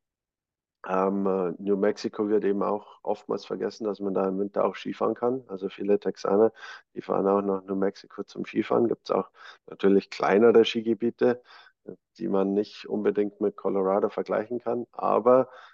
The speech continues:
ähm, da hast du halt dann die, die Extreme dahingehend, äh, vor allem in New Mexico und Arizona, dass die Tage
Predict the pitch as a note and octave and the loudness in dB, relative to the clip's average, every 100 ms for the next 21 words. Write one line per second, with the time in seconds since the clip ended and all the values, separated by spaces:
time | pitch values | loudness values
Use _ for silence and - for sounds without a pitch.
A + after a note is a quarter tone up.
0 | _ _ F#2+ G2+ G2+ G2 - F2 G#2 B2 | _ _ -4 -2 -2 -6 -4 -2 0 -2
1 | B2 A#2 A2+ A2+ - A2+ G#2 G#2+ G#2+ G#2 | -2 -2 -2 0 0 -2 -4 -6 -6 -8
2 | - G2 G2 - G2 - - G2 A2+ A2+ | -10 -6 -4 -2 -4 -6 0 2 4 4
3 | F#2+ F#2+ G#2+ B2+ A#2+ B2 C3+ C#3+ C#3 - | 4 2 2 -2 -2 0 0 -2 -8 -10
4 | G2 G2 F#2 - - G2+ A#2+ A#2 A#2 A#2 | -6 -6 -6 -4 0 2 2 2 2 0
5 | A#2 - - - A2+ A2 A2 A2 A2+ A#2 | -2 -4 -10 -4 -2 0 0 2 0 0
6 | - - - - F#2 - G2 - F#2 G#2 | -4 -18 -20 -16 -16 -12 -10 -2 2 4
7 | A#2 B2+ | 4 2